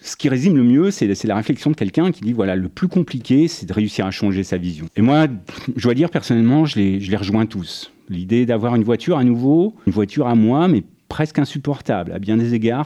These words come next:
ça n'a plus de sens, en fait. Je me déroule très bien sans,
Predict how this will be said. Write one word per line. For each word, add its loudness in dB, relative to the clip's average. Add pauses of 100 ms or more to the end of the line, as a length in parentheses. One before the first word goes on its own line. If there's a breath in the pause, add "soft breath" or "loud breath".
(100)
ça -2
n'a 2
plus -10
de -12
sens, -4
en -12
fait. -14
Je -8
me -2
déroule 0
très -2
bien 2
sans, 0